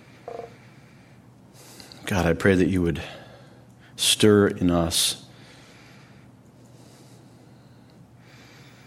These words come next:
an awakening, a, perhaps some need a sense of revival this morning.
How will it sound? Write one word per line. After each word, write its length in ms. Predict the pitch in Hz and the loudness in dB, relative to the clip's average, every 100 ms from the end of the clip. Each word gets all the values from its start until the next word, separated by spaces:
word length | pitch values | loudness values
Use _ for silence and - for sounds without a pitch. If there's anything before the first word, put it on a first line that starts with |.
| - - | -14 -4
an 120 | 85 | -2
awakening, 720 | 80 90 98 - 95 95 92 | 0 2 2 0 0 0 0
a, 340 | 82 78 76 78 - - - - - - - - - - - | -2 -6 -8 -14 -20 -20 -20 -20 -20 -20 -20 -20 -20 -20 -20
perhaps 420 | - - 90 - | -18 -8 -6 -2
some 340 | - 95 90 90 | 0 2 4 4
need 320 | 90 82 - - - - - - - | 2 0 -4 -18 -20 -20 -20 -20 -8
a 20 | |
sense 400 | - 101 90 - | -2 -2 -2 -4
of 160 | 92 | -2
revival 640 | 87 82 85 87 90 92 87 | -2 -2 0 0 2 0 0
this 300 | 85 - 92 | -2 -2 -2
morning. 400 | 90 87 85 | -2 -4 -6